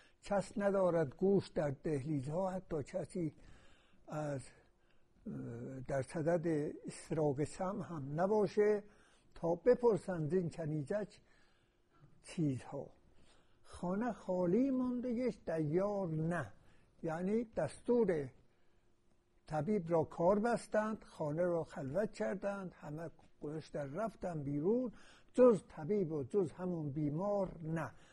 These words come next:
نر نرمش گفت شهر تو کجاست؟ باز این روال شگرد خاص مولانا از این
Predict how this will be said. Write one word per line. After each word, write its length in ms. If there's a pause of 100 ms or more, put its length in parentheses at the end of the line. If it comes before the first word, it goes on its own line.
(460)
نر 480
نرمش 840 (140)
گفت 540 (340)
شهر 560
تو 260
کجاست؟ 600 (500)
باز 300 (460)
این 300
روال 640 (720)
شگرد 800 (600)
خاص 480
مولانا 840 (380)
از 260 (240)
این 240